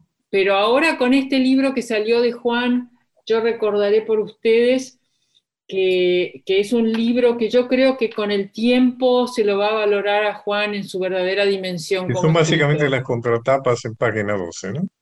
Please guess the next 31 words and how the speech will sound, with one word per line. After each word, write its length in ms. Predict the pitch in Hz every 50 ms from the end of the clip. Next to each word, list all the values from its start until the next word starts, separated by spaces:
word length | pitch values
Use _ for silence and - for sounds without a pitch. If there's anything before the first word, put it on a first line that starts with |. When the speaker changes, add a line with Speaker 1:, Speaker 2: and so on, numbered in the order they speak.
| _ _ - - _ _ _ _ _
Speaker 1:
Sí, 340 | - - - 247 220 202 - -
pero 220 | 208 208 214 226
no 180 | 233 262 302 311
son 220 | 311 294 285 285
las 120 | 277 262 262
contratapas 640 | - 240 233 226 220 208 - 233 226 226 233 220 -
seleccionadas. 1040 | 220 208 202 196 - - - 190 180 180 180 175 170 160 160 160 160 156 - - _
Es, 440 | - 208 226 240 233 - - - _ -
hay 240 | - 208 226 254
una 180 | 262 262 262 262
editora 720 | 254 247 240 233 240 240 240 247 254 262 262 269 262 - - - _
que, 240 | - 202 202 202 202 -
justamente, 520 | - 247 240 247 240 240 240 226 233 208
un, 140 | 208 214 208
el 140 | - 196 196 196
trabajo 460 | 208 208 208 226 202 - 254 240 240
de 80 | 247
una 140 | 247 247 233
editora 640 | 220 220 214 202 - 220 220 226 226 220 214 - -
chilena 460 | - - 202 190 202 208 214 220 214 208
que 80 | 202 185
se 100 | 180 175
llama 300 | 185 185 185 190 190 185
Andrea 400 | 185 185 185 185 196 196 190 -
Palet, 420 | 190 185 185 196 208 233 233 - _ _ _ _ _
que, 360 | - 202 202 202 214 214 214 - - - _ - - - - - _ _ _ -
eh, 100 | - 175
le 180 | 190 196 202 202
propuso 640 | 202 214 220 214 214 - 330 349 349 - 269 226 214
a 80 | 214
Juan, 460 | - - 247 247 247 262 285 339 339